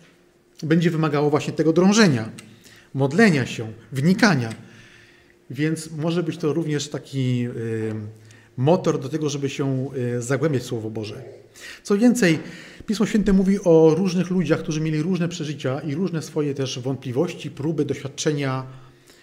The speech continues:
które poddawały ich serce i ich umysł w próbie. Na przykład, y, czytamy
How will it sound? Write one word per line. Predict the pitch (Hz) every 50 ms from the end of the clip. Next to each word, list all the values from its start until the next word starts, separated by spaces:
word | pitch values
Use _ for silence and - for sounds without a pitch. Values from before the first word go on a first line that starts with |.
| _ _ _
które | - - - 147 143 143 139 139 139 139 147 - - - - - - _ _ _ _ _ _
poddawały | - 151 135 147 135 156 143 135 156 170 170 160 151
ich | 160 180 196 233 226 - - - - - -
serce | - - - 151 131 131 - - - 127 135
i | 135 160 160 165 - 190
ich | - - -
umysł | 185 151 135 120 - 135 120 120 120 - - - - - - _ _ _
w | - - -
próbie. | - 170 143 127 117 120 127 123 123 - - - -
Na | 180
przykład, | 180 - - - - 170 165 - - - - - - - - - - - - - - - - - - - - - - _ _ _ _ -
y, | 139 127
czytamy | 123 - 151 - 175 160 156 156 147 147 156